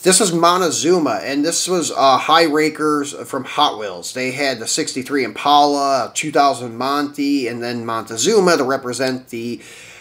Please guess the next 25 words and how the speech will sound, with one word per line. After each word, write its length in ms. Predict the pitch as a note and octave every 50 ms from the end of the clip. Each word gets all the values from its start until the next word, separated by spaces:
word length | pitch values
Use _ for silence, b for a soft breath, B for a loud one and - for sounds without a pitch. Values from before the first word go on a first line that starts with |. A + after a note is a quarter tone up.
| B B B
um, 600 | - C3+ D3 C#3+ C3+ C3 C#3+ C#3+ C#3 C3 B2+ A#2+
first 400 | - - - G3 G#3 F#3 - A#2
gen 340 | A2 D3+ D#3 D3 D3 C#3+ C#3+
G 220 | C3+ B2 C#3 D3+ C#3+
body, 420 | - A2+ G2 G2 G2+ G2+ G2 F#2+
I 140 | F#2+ G2+ G2
call 320 | - - G#2+ G2+ F#2+ F#2+
it, 120 | F#2 F#2 G#2
even 220 | G#2+ G2+ G#2+ G2+
though 380 | G2+ G2+ G2+ G2+ G2 F#2 F2+ - -
they 180 | G2 F#2+ F#2+
just 220 | F2+ F2+ F2+ - -
say 120 | G2+ F#2+
one 320 | F#2 F#2 G2 G2 G2+ G2 F#2+
generation 580 | G2+ G2 F#2+ F#2+ G2 F#2+ F#2+ - - G2 F#2+
G 180 | F#2+ F#2 F#2 F2+
body, 320 | F2+ F2+ E2+ F2 C#3+ C#3
but 160 | G#2+ A#2+ A2 B B B B B B
the 60 | - D#3
first 360 | D#3+ G3 G#3 F3+ C#3+ B2+ A2+
gen 340 | C#3+ D#3+ D#3 D3+ C#3+ C#3+ B2
G 200 | A#2 C#3 C#3+ C3+
body 340 | B2 A#2+ A#2+ A#2+ A#2 A#2
Monty, 400 | A2 A2 A2 G#2 F#2+ F#2 F#2 F2
seventy-eight 1120 | - - - C#3+ B2+ A#2 A#2+ A#2 A2+ A2+ A2+ G#2 F#2+ - _ - G#2 G#2+ G#2+ G#2 G#2 - -